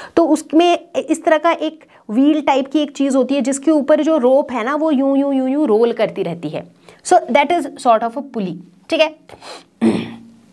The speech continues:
तो let us say कि ये एक पुली है जो किसी चीज़ से अटैच्ड है,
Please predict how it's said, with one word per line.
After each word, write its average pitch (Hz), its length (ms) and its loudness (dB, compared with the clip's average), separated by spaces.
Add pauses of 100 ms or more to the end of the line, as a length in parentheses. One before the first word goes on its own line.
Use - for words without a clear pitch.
(880)
तो 302 60 4
let 285 220 4
us 359 160 0
say 269 340 0
कि 311 80 0
ये 269 380 2
एक 285 360 -2 (560)
पुली 247 320 4
है 175 320 -4 (1200)
जो 220 240 4 (140)
किसी 233 220 -2
चीज़ 226 420 -4
से 214 120 0
अटैच्ड 165 500 -2
है, 202 160 -4